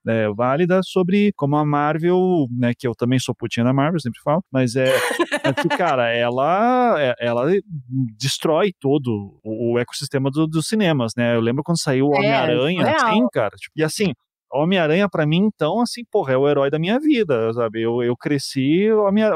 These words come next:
Speaker 1: Homem-Aranha Vete quando isso aí era, era tosco, assim, quando você tinha vergonha de
Speaker 2: Aham.
Speaker 1: chegar com o gibi do Homem-Aranha no, no, no, no colégio.
Speaker 2: <laughs>
Speaker 1: Então, ver ele fazendo esse sucesso, assim, esse, esse fenômeno, pra mim, é muito legal, assim, porque, tipo, porra, filme bom do Homem-Aranha, que legal, com efeitos especiais e tal.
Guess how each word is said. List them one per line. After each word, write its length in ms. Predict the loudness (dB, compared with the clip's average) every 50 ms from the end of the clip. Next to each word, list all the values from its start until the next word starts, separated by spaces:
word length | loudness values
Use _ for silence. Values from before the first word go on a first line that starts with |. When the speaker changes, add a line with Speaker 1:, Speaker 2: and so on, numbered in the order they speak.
| 0 0 0
Speaker 1:
Homem-Aranha 560 | 0 0 2 2 2 2 2 2 2 2 0
Vete 320 | 2 2 2 2 0 -2 -4
quando 180 | -2 0 0
isso 140 | 0 0 0
aí 140 | 0 2 2
era, 260 | 2 2 2 2 4
era 160 | 2 2 0 0 -2 _
tosco, 420 | 0 0 0 -2 -4 -8 -8 -10
assim, 300 | -8 -6 -2 0 0 0 -2
quando 280 | -4 -8 -6 -4 -2 -2
você 200 | -2 -2 -2 -4
tinha 160 | -2 -2 -2
vergonha 460 | 0 0 -2 0 0 0 0 2 2
de 80 | 0 0
Speaker 2:
Aham. 20 | 0
Speaker 1:
chegar 160 | 0 -2 -4
com 120 | -4 -4 -6
o 20 | -4
gibi 260 | -4 -2 -2 0 0
do 60 | 0
Homem-Aranha 420 | 0 0 0 0 0 0 0 0
no, 160 | -2 -4 -4 -4
no, 220 | -2 0 0 2
no, 180 | 2 2 0 -2 _
no 140 | -6 -6 -4
colégio. 520 | -2 0 2 2 4 4 2 2 0 -4 -12 _
Speaker 2:
<laughs> 260 | -20 -6 -6 -6 -2 -2 0 0
Speaker 1:
Então, 300 | 0 0 0 0 0 0
ver 220 | 0 2 2 2
ele 120 | 2 0 0
fazendo 200 | 0 2 2 2
esse 240 | 0 -2 -6 -10 -8
sucesso, 560 | -8 -6 -4 0 0 2 2 2 0 0 -4
assim, 240 | -6 -4 -2 0 0
esse, 160 | 0 0 0
esse 140 | -2 -2 0
fenômeno, 200 | -2 0 0 2
pra 140 | 2 2 2
mim, 120 | 2 4
é 40 | 4
muito 220 | 2 2 0 0
legal, 360 | -2 0 2 2 2 2 2 0
assim, 140 | 0 -2
porque, 160 | -4 -4 -4 -4
tipo, 220 | -4 -6 -8 -8 -4
porra, 320 | -2 0 2 2 2 0 0
filme 320 | 0 0 0 2 2 2 2
bom 260 | 2 0 0 0 0
do 100 | -2 -2
Homem-Aranha, 520 | -2 0 0 2 2 2 2 4 2 2 0
que 120 | -2 -2
legal, 480 | -4 -2 -2 0 0 2 2 0 0 0
com 100 | -2 -2
efeitos 240 | -2 -2 -4 -4 -6
especiais 680 | -6 -6 -6 -4 -2 -2 0 0 0 0 0 -2 -4
e 40 | -4
tal. 200 | -4 -2 -2